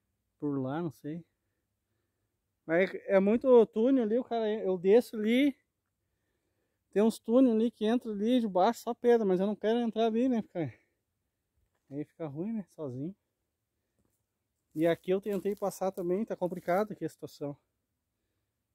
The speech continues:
Tá tudo fechado a, a treta aí. Eu não sei como é que é aí. De repente pro outro lado lá, mas aí tem que ser outra hora, vir de dia aí. Mais dia, mais cedo. Porque eu acho que tem como subir, tem que ter.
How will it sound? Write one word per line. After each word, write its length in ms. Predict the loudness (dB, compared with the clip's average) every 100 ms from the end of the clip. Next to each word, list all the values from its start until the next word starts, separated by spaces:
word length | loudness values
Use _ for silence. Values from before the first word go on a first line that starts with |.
| -16
Tá 80 |
tudo 240 | -16 -12 -12
fechado 440 | -12 -8 -6 -4
a, 160 | -6 -8 _ _ _ _ _ _ _ _ _ _
a 60 | -20
treta 400 | -16 -14 -12 -10
aí. 160 | -10 -12 _
Eu 60 | -12
não 80 | -12
sei 200 | -10 -10
como 160 | -8
é 80 | -8
que 120 | -6
é 100 | -4
aí. 200 | -2 -4 -8 _ _ _ _ _ _ _ -2
De 80 |
repente 400 | 0 2 2 2
pro 120 | 0 4
outro 320 | 6 6 6
lado 260 | 6 6
lá, 180 | 6 4
mas 180 | 4 4
aí 160 | 4 4
tem 140 | -2
que 60 | 0
ser 160 | 4
outra 220 | 4 4 4
hora, 240 | 4 4
vir 180 | 2 0
de 100 | 0
dia 300 | -2 0 2
aí. 220 | 2 0 _ _
Mais 320 | -2 0 0
dia, 240 | -2 -2 -2
mais 240 | -2 -4
cedo. 320 | 0 2 2 _ _ _ _ _ _ _
Porque 140 | 0
eu 40 |
acho 160 | 0 0
que 60 | -4
tem 140 | -4
como 200 | -4 -6
subir, 360 | -6 -2 -2 -2
tem 160 | -6
que 80 | -6
ter. 280 | -4 -4